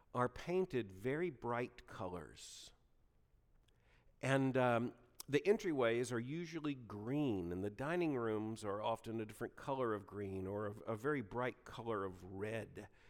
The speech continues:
And, uh, the rooms on the sunny side of the house will be painted yellow on the inside. And you, you look at that, and you'll probably think, "This, this looks like, uh,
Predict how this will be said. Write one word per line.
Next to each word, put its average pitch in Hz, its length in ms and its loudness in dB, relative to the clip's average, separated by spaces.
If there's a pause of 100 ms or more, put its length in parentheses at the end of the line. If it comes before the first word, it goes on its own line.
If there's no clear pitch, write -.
(440)
And, 135 360 4
uh, 131 140 6
the 127 120 2
rooms 156 300 4
on 139 100 2
the 123 60 0
sunny 160 320 0
side 123 240 0
of 107 80 0
the 110 60 0
house 110 280 -2
will 101 80 -10
be 107 60 -2
painted 113 480 -4
yellow 113 480 -2
on 92 100 -4
the 92 120 -6
inside. 98 340 -4
And 113 160 2
you, 120 160 0
you 123 100 -2
look 175 180 0
at 104 100 -8
that, 123 200 2
and 120 80 0
you'll 127 100 0
probably 120 220 0
think, 123 240 -4
"This, 156 280 -4
this - 220 -18 (640)
looks 104 220 -4
like, 110 360 -2
uh, 101 160 0